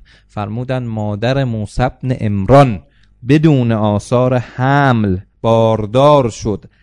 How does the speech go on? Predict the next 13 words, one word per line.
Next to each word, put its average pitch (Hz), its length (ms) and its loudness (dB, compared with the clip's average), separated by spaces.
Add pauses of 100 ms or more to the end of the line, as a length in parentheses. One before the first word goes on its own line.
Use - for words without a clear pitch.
(120)
و 104 100 -2
وضع 110 500 0
حمل 151 600 0
کرد 185 460 -2 (460)
تا 123 320 0
نشانه 113 720 -4
و 131 80 -2
آیتی 113 840 -2
باشد 101 680 -6
برای 120 540 -2
فرزند 110 880 -4
من 113 280 -4
مهدی 110 1200 2